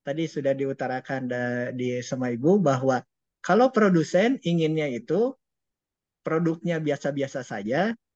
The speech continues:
harganya mahal gitu kan ya. Sehingga H P P-nya rendah, harga jualnya mahal, keuntungannya tinggi gitu. Sedangkan konsumen, tadi produsen ya,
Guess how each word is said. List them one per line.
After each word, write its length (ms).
harganya 400
mahal 400
gitu 240
kan 160
ya. 320
Sehingga 480
H 300
P 80
P-nya 320
rendah, 400
harga 240
jualnya 480
mahal, 480
keuntungannya 800
tinggi 400
gitu. 320
Sedangkan 640
konsumen, 640
tadi 240
produsen 640
ya, 80